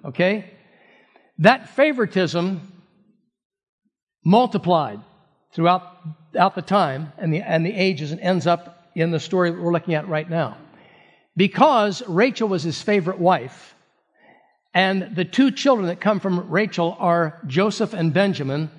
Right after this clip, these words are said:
there was favoritism there, and this caused huge problems with the other brothers. They wound up hating Joseph because of that favoritism. If you go all the way back to chapter thirty-seven, you see this very clearly, where it says his brothers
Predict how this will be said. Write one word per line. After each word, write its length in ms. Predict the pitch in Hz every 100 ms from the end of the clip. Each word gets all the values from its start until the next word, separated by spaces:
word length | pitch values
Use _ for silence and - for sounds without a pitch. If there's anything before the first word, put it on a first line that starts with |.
| - -
there 120 | 160
was 160 | 185 -
favoritism 680 | - 254 202 - 180 165 151
there, 340 | 139 110 - _ -
and 160 | 165
this 140 | 202 -
caused 380 | 190 185 165
huge 640 | - - - 254 214 170 -
problems 500 | 196 180 151 151 - - _ -
with 240 | 185 185
the 180 | 170 202
other 240 | 202 190 170
brothers. 600 | 180 151 113 98 - - _ _ _ _ -
They 140 | 170
wound 340 | 190 208 233 208
up 280 | 202 - - _
hating 720 | - 254 277 156 170 175 202
Joseph 500 | 131 202 180 151 -
because 300 | 160 175 170
of 60 | 151
that 200 | 156 -
favoritism. 560 | 175 143 135 113 110 - _ -
If 80 | -
you 120 | 185
go 80 | 190
all 80 | 202
the 60 |
way 100 | 214
back 240 | 185 196 196
to 80 | 190
chapter 340 | 208 196 196
thirty-seven, 720 | - 202 196 - 196 190 175
you 100 | 170
see 240 | 160 208
this 300 | 170 156 - - _
very 360 | - 139 196 165
clearly, 420 | - 190 147 101 - _ _ _ _ _ _
where 100 | 160
it 80 | 165
says 140 | 202
his 140 | 165 135
brothers 360 | 170 185 165